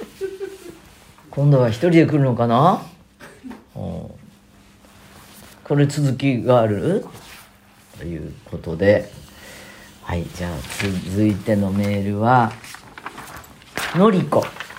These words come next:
「ユーミン、こんにちは。三月四日の嘘ラジオから聞こえてきたユーミンのすごい鼻声に、<laughs>うわー、辛いだろうなーと感じました。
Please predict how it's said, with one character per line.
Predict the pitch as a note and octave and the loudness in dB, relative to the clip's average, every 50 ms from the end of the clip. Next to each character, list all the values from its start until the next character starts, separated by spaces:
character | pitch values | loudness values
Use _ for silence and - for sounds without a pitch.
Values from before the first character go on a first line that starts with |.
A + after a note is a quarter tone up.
| - - - | -20 -12 -4
「ユ | G3 A3 A#3 A#3+ A#3 | 0 2 4 6 6
ー | |
ミ | A3 G3+ F#3+ | 6 4 4
ン、 | F#3 F3+ | 2 0
こ | - G3 | 2 2
ん | F#3+ G3 | 2 2
に | G3 G3 F#3+ | 2 0 -2
ち | - - F#3+ | -2 0 4
は。 | G3 F#3+ F#3 F#3 F3+ - - - | 6 6 6 4 2 -2 -6 -10
三 | - - G3+ G3 G3 F#3+ | -2 0 2 4 4 4
月 | F3+ E3+ D#3 D3+ - D#3+ | 4 4 2 2 0 0
四 | D3+ D3 | 2 2
日 | D3 D3 - E3 E3 E3 | 0 0 0 0 2 4
の | E3 D#3 C#3 D#3 | 4 2 2 0
嘘 | D#3+ - G3 F#3+ | 0 2 4 6
ラ | F#3+ G3 F#3+ E3+ | 6 6 6 6
ジ | D#3+ F3+ | 6 4
オ | E3 D3+ | 4 4
か | D3 D3+ C#3+ | 4 0 0
ら | D#3 C#3+ - - - | 0 -2 -4 -8 -12
聞 | - - | -6 2
こ | - F3 E3+ E3+ | 6 6 8 8
え | |
て | E3+ E3+ E3 | 6 4 0
き | E3+ - | 0 2
た | - D3+ | 2 4
ユ | D#3 E3+ F#3+ G3 F#3 | 4 4 4 4 4
ー | F3 | 4
ミ | E3+ D#3+ D#3 | 4 4 2
ン | D3+ D3+ | 2 2
の | D3 | 0
す | D3 - - E3 E3 | 0 0 2 2 4
ご | F3+ G#3 G#3 | 6 6 6
い | F3+ D#3+ - - - | 6 4 2 -2 -6
鼻 | - D#3+ E3+ F3+ F3 E3+ | -2 2 4 4 6 6
声 | D#3+ E3+ E3 E3 E3 | 8 8 8 8 8
に、 | E3 E3 D#3 - - - - - | 6 2 2 0 -6 -12 -16 -14
<laughs> | - - - | -14 -4 0
う | - E3+ | 4 4
わ | D#3+ - - A#2+ E3 | 6 6 4 2 0
ー、 | E3 - | 0 0
辛 | F#3 F3+ C#3 C#3+ D#3+ | 2 2 2 2 2
い | C#3+ D3+ | 2 2
だ | D3+ D3 | 2 4
ろ | E3+ E3+ E3 E3 | 4 4 4 4
う | D#3+ | 2
な | D#3 C3 B2 C3 D#3+ F3 E3+ E3 E3+ E3+ F#3 F#3+ G3 G3 G3 | 0 -2 -4 -2 0 2 2 4 4 4 4 6 4 4 2
ー | G3 | 2
と | - F3 E3 | 0 -4 -2
感 | E3 E3 D#3 D3 | 0 0 0 0
じ | C#3+ D#3 | 0 0
ま | E3 D#3+ | 0 -2
し | D3 - | -2 -2
た。 | - C3 - | -4 -4 -4